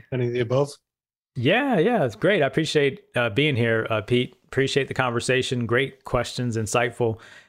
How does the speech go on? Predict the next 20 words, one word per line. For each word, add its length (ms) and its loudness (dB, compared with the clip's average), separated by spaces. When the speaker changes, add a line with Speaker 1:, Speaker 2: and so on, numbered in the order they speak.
Speaker 2:
uh, 120 -2
making 260 0
me 80 2
really 220 4
think 220 0
about 220 0
some 140 -4
things 260 -2
that 80 0
I've 140 -2
never 140 0
been 160 -2
asked 260 -4
before. 320 -2
So 180 -2
I, 300 -2
I've 120 -4
enjoyed 400 0
this 240 -2
immensely. 600 -4